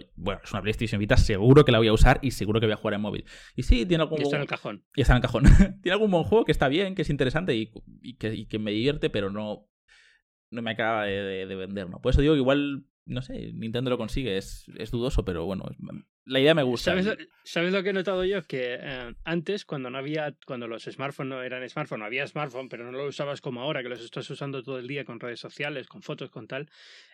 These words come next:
Speaker 2: em, la consola yo la tenía siempre lista para jugar, cargada y demás. Ahora, cada vez que saco una consola portátil del cajón, ya sea la Nintendo o la Sony y demás,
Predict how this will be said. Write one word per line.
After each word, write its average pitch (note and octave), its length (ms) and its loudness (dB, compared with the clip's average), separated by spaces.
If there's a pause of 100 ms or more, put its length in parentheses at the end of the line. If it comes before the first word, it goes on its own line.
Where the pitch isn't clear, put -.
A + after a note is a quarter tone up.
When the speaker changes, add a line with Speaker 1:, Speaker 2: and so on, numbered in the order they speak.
Speaker 2:
em, A#2+ 720 -8 (760)
la B2 220 -6
consola D3+ 580 -6
yo D3 200 -10
la C#3+ 100 -6
tenía D3 320 -6
siempre D#3+ 640 -4 (240)
lista C3+ 400 -6
para C3 140 -8
jugar, A2 380 -10
cargada B2+ 440 -8
y C3+ 60 -10
demás. A#2 360 -12
Ahora, D3 300 -4
cada C#3+ 120 -6
vez D3 100 -10
que F3 100 -6
saco D#3+ 220 -6
una D#3+ 140 -2
consola D3 320 -8
portátil C3 420 -10
del A#2+ 140 -10
cajón, E3+ 480 -8
ya C#3+ 100 -18
sea C3+ 160 -8
la B2 160 -8
Nintendo B2 580 -10
o A#2 80 -10
la A2+ 240 -10
Sony D3 280 -6
y C3 120 -8
demás, D3 340 -8